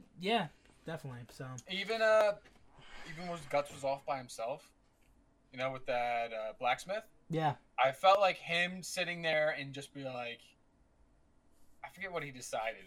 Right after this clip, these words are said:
Speaker 2: when he was out there, like, "This is who I am," or what did he, he found himself, whatever it was. He decided he knew what he wanted to do, I felt
Speaker 1: Mm-hmm.
Speaker 2: like, at that point.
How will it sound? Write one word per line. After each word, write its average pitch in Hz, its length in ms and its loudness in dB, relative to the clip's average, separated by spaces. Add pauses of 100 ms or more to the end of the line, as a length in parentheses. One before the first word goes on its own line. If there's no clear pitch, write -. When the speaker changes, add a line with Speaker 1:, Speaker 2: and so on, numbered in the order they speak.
Speaker 2:
when 107 100 -18
he 113 80 -14
was 107 120 -12
out 104 240 -6
there, 98 160 -10 (140)
like, 98 320 -12 (1200)
"This 139 220 -8
is 123 300 -14 (100)
who 123 160 -10
I 113 140 -2 (240)
am," 117 200 -20
or 104 280 -10 (240)
what 220 140 -16
did 254 100 -14
he, 233 100 -12 (1600)
he 285 80 -4
found 254 320 10
himself, 156 400 0
whatever 214 260 0
it 139 80 -4
was. 104 320 -6
He 175 120 -14
decided 175 460 4
he 170 80 -8
knew 175 180 -8
what 170 100 -8
he 165 60 -6
wanted 147 240 -4
to 135 60 -10
do, 127 260 -10 (240)
I 107 80 -4
felt - 140 -8
Speaker 1:
Mm-hmm. 135 80 0
Speaker 2:
like, 113 160 -4
at 110 100 -16
that 107 220 -10
point. 98 200 -20